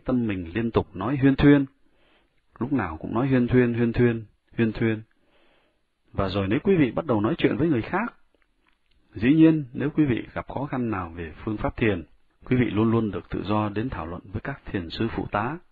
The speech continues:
Về bất cứ vấn đề gì thuộc về quản trị, quý vị có thể nói với ban quản trị. Nhưng giữa các thiền sinh với nhau,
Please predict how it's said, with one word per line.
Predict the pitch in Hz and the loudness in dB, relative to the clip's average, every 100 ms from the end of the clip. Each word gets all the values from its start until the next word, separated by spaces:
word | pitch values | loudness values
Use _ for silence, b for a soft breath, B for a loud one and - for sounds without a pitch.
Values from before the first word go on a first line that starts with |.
| _ _ _ _ _ _ _ _ _ _ _ _ _ _ | _ _ _ _ _ _ _ _ _ _ _ _ _ _
Về | 107 98 | -2 2
bất | 143 - | 0 4
cứ | 156 | 4
vấn | 170 147 | 4 4
đề | 113 98 | 2 2
gì | 113 104 95 | 2 2 0
thuộc | 92 92 | -4 -4
về | 92 87 82 | -4 -4 -8
quản | - 85 82 | -8 -8 -4
trị, | 117 110 - _ _ _ _ | -2 -4 -8 _ _ _ _
quý | - 135 | -4 -2
vị | 113 - | -2 -4
có | - | -8
thể | - 73 | -8 -10
nói | 80 95 | -10 -10
với | 123 139 | -6 -2
ban | 113 101 | -2 -2
quản | 82 76 | -8 -6
trị. | 92 - _ _ _ _ _ _ _ _ _ _ - | -8 -8 _ _ _ _ _ _ _ _ _ _ -2
Nhưng | 117 120 | 0 2
giữa | 110 117 | 0 -4
các | 156 - | -6 -4
thiền | 104 87 | -6 -4
sinh | - 113 | -2 0
với | 131 | 2
nhau, | 135 135 139 | 2 4 2